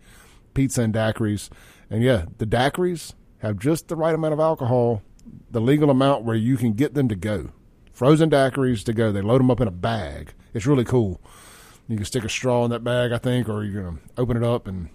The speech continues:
pour 'em out. I forget how it works exactly, but it's specifically made for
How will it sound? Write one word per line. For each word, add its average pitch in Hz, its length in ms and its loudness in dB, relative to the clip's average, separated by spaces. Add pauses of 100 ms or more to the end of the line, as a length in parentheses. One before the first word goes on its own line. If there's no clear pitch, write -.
pour 131 200 0
'em 120 100 0
out. 120 160 2
I 127 40 2
forget 113 200 -4
how 101 100 -4
it 90 80 -6
works 107 220 -6
exactly, 113 360 -4
but 113 200 -6 (400)
it's 117 160 -4
specifically 147 580 4
made 127 380 2
for 104 280 -6